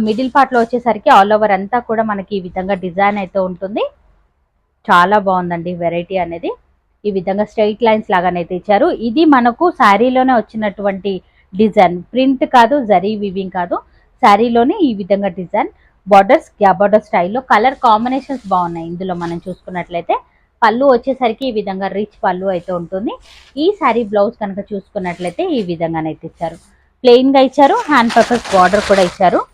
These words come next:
వావ్, చాలా బాగుందండి, ఎక్సలెంట్ వెరైటీ. నచ్చితే కనుక మీరు ఇమీడియట్‌గా ఆర్డర్ అయితే పెట్టుకోవచ్చు. ఇక ఈ శారీ కాస్ట్ వచ్చేసరికి కేవలం సెవెన్ హండ్రెడ్ రూపీస్ మాత్రమే.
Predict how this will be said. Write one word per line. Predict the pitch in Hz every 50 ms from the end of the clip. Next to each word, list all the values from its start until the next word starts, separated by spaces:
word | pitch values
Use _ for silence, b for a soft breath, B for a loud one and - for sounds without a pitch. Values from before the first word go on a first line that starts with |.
| _ _ _ _ _ _ _ _
వావ్, | 165 156 156 - - - _
చాలా | _ 208 180 180 202 220 220
బాగుందండి, | 190 190 185 175 170 165 170 165 160 170 170
ఎక్సలెంట్ | 170 - - - - 220 202 202 185 165 170
వెరైటీ. | 175 165 165 170 180 - 359 508 - _ _ _ _ _ _ - -
నచ్చితే | 214 208 - _ _ 277 262
కనుక | 247 247 254 240 339
మీరు | 320 311 262 214 208
ఇమీడియట్‌గా | 196 208 220 247 254 226 226 202 - 190 190 180
ఆర్డర్ | 170 170 170 196 180
అయితే | 180 170 - 190
పెట్టుకోవచ్చు. | 175 180 175 - _ _ 185 185 180 - - 415 571 - _ _ _ _ _ _ _ 294
ఇక | 269 - 302 285
ఈ | 285 294 349 359
శారీ | 370 359 311 269 277 269
కాస్ట్ | - - 233 226 233 233 - -
వచ్చేసరికి | 240 247 254 247 247 233 214 220 - 277 262
కేవలం | - 269 240 233 247 269 277 285 269
సెవెన్ | - 262 220 208 226 233 247
హండ్రెడ్ | 247 247 240 240 220 226
రూపీస్ | 214 - 240 233 240 -
మాత్రమే. | 226 214 202 - - 214 220 269